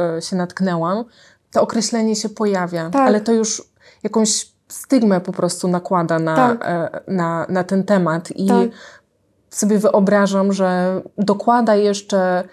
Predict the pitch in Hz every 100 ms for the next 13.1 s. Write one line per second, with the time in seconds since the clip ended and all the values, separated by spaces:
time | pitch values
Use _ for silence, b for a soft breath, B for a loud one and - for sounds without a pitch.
0 | B - - 247 233 220 - 190 220 294
1 | - - - 214 214 220 202 214 214 208
2 | 214 - - 233 220 208 214 220 214 208
3 | - - 220 208 202 202 - 233 226 214
4 | - 226 170 240 233 - 262 262 - -
5 | 320 262 - 233 233 B B 233 262 269
6 | 262 - 269 262 - 240 240 - 240 262
7 | 277 262 262 247 269 269 262 254 247 262
8 | 262 254 247 - B B B 240 220 247
9 | 269 262 262 254 247 285 339 339 B B
10 | 254 294 285 254 240 262 269 254 254 247
11 | 240 - 240 240 233 - 208 208 214 208
12 | 214 214 220 196 214 196 196 202 196 196